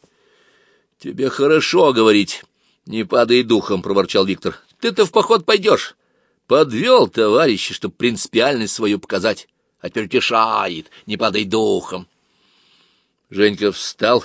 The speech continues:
отряхнул песок с трусов, натянул на ноги старые чёрные брюки, закатанные до колен, и, надев рубашки, стал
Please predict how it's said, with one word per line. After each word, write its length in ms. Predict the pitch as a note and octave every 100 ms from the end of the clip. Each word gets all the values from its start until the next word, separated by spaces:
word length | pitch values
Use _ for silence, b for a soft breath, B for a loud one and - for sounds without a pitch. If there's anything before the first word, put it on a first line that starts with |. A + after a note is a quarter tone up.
| -
отряхнул 500 | F#2+ G2 F#2+ G#2 F#2
песок 340 | F#2+ - F#2+
с 60 | -
трусов, 480 | F#2 F2+ A2+ G#2 b b b -
натянул 420 | F#2+ G#2 G#2+ G2+
на 180 | G#2 G2+
ноги 200 | F#2+ F#2
старые 440 | - G#2+ G2 F#2+
чёрные 380 | - F#2 F#2 F#2
брюки, 440 | F2 B2 - G2 b b _
закатанные 640 | F2 G2+ - G2+ G2+ F#2+
до 100 | F2+
колен, 320 | G2 F#2+ F#2+ F2 b b
и, 100 | F#2+
надев 340 | F2 E2 F#2 F#2
рубашки, 480 | D#2 F2+ G#2 -
стал 280 | F#2 - F#2+